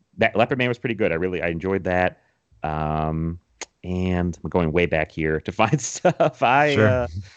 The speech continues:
Speaker 1: watched, uh, very randomly, I watched, uh, Higher Learning, the John Singleton movie from nineteen eighty-five. Have you ever seen this?
Speaker 2: Yeah. Oh, yeah.
Speaker 1: Okay. I, I had not seen it before, and, uh, it's, it's interesting. <laughs> It's,
Speaker 2: Yeah.
Speaker 1: it's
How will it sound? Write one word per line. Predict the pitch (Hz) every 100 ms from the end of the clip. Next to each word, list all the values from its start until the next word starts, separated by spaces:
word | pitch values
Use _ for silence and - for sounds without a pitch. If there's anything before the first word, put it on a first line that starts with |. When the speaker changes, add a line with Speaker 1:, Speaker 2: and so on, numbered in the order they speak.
| _ _
Speaker 1:
watched, | 104 135 214 - 123
uh, | -
very | 95 110 135 127
randomly, | 101 95 87 82 80 73
I | 95
watched, | 92 98 101 101 - -
uh, | 90 82 76
Higher | - 98 117 104
Learning, | 85 98 123
the | 117
John | 82 95 95
Singleton | 92 104 -
movie | 107 110 113
from | 95
nineteen | 90 104
eighty-five. | 90 - 87 90
Have | 92
you | 92
ever | 98
seen | 104 104
this? | 113 82 80
Speaker 2:
Yeah. | 113 127 _ - - _ -
Oh, |
yeah. | 135
Speaker 1:
Okay. | 107 85 - - _ _
I, | - 123 -
I | 107 123
had | 110
not | 95
seen | 113
it | 104
before, | 90 90 82 82
and, | 87 85 82 80 80 - _ _ _ _ -
uh, | 92 82 76 -
it's, | 120 - - - _ _ _ _ _
it's | 156 -
interesting. | 165 190 - 107 - - -
<laughs> | - 196 208 190
It's, | 185 160 127
Speaker 2:
Yeah. | 117 110
Speaker 1:
it's | 180 160